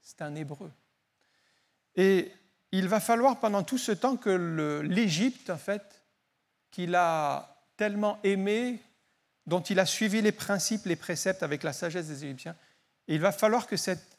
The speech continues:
Égypte, elle sorte de son cœur et de son esprit, de son âme, pour y faire rentrer la pensée de Dieu. Et ça, ça va prendre du temps. Il ne serait jamais sorti d'Égypte de lui-même.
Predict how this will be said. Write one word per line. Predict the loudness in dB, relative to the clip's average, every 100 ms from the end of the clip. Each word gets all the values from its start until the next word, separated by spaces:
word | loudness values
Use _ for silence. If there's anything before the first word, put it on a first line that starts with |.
| -8
Égypte, | -6 -4 -6 -4
elle | -6 -6
sorte | -8 -6 -6 -8
de | -10
son | -12 -12
cœur | -8 -8 -6
et |
de | -10
son | -12 -10
esprit, | -8 -8 -8 -8 -6
de | -8
son | -8 -6
âme, | -6 -6 -10 _ _ _ _ _ _ _ _ _
pour | -2 0
y | 2
faire | 2 4
rentrer | 0 0 0
la | 0
pensée | 0 -4 -4
de | -6
Dieu. | -10 -14 -20 _ _ _
Et | -14
ça, | -10
ça | -8 -6
va | -8
prendre | -6 -4 -4 -6 -12 _ _ _ _ _ _ _
du | -12 -10
temps. | -6 -6 -8 _ _ _ _ _ _ _ _ _ _ _ _ _ _ _ _ _ _ _ _ _ _
Il | -2
ne |
serait | 0 2 4
jamais | 4 6 6 4
sorti | 2 0 0 0 2
d'Égypte | 2 2 0 -2
de | -2 -2
lui-même. | -2 0 0 0 -2 -8